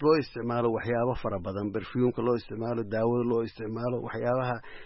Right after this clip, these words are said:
relaxation-ka iyo, iyo, iyo maskaxda u,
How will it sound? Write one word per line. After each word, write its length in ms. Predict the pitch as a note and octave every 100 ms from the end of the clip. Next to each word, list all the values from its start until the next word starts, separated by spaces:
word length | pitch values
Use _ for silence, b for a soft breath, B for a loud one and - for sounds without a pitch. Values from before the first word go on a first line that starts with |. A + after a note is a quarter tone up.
| B
relaxation-ka 800 | C3 B2 A2+ D#3 D3 - A#2+ C#3
iyo, 220 | C3+ B2+ A#2+
iyo, 220 | B2 A#2 A2+
iyo 180 | A#2+ A#2+
maskaxda 480 | A#2 A2+ - B2+ A#2+
u, 120 | A2+